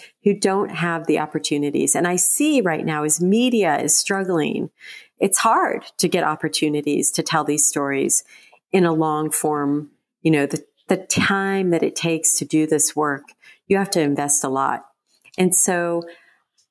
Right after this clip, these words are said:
I realized that we have this huge opportunity, not just to tell the stories, but also to,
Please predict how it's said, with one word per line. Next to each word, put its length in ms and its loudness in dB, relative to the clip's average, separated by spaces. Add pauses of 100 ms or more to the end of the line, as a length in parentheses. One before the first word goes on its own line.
(120)
I 80 2
realized 880 2 (180)
that 580 -2 (140)
we 560 2
have 280 -2
this 460 0
huge 600 2 (160)
opportunity, 760 0
not 280 -2
just 200 0
to 80 -2
tell 300 -2
the 80 -2
stories, 480 -2
but 200 -4
also 320 2
to, 540 0